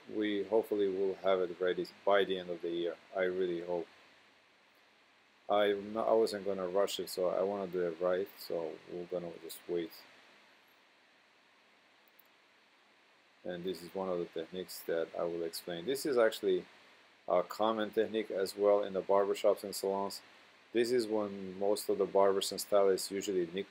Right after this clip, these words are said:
their knuckles with scissors. And that's just because they are not really practicing the proper technique.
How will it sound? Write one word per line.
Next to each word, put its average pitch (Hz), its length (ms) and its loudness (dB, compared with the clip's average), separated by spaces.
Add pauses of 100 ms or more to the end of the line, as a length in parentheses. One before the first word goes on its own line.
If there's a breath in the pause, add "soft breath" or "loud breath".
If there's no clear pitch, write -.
their 95 180 4
knuckles 104 600 -4 (680)
with 113 180 2
scissors. 117 560 -2 (680)
And 131 220 4
that's 151 260 4
just 143 380 2
because 120 380 2
they 113 160 6
are 104 180 8
not 101 240 0 (100)
really 95 260 2
practicing 101 580 -2
the 87 60 -2
proper 95 380 0
technique. 95 460 -4